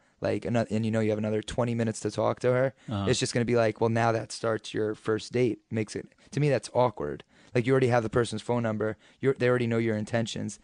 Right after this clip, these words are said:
Speaker 1: This is, now they're judging you from, like, a, a
Speaker 2: Oh, I
Speaker 1: different
Speaker 2: see.
Speaker 1: perspective. Um, so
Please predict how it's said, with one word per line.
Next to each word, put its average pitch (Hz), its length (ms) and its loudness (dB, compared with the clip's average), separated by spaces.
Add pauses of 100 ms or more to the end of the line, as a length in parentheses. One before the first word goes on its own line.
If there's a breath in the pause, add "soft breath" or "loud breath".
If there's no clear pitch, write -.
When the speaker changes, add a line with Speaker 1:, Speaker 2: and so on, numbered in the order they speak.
(200 soft breath)
Speaker 1:
This 123 160 -2
is, 117 120 -10
now 131 200 0
they're 123 140 -2
judging 113 340 -2
you 110 280 -4
from, 110 180 -6
like, 107 200 0
a, 110 40 -4
a 92 380 -8
Speaker 2:
Oh, 107 120 2
I 110 40 2
Speaker 1:
different 113 220 2
Speaker 2:
see. 104 60 0
Speaker 1:
perspective. 113 560 -2 (380 loud breath)
Um, 120 340 4
so 123 460 4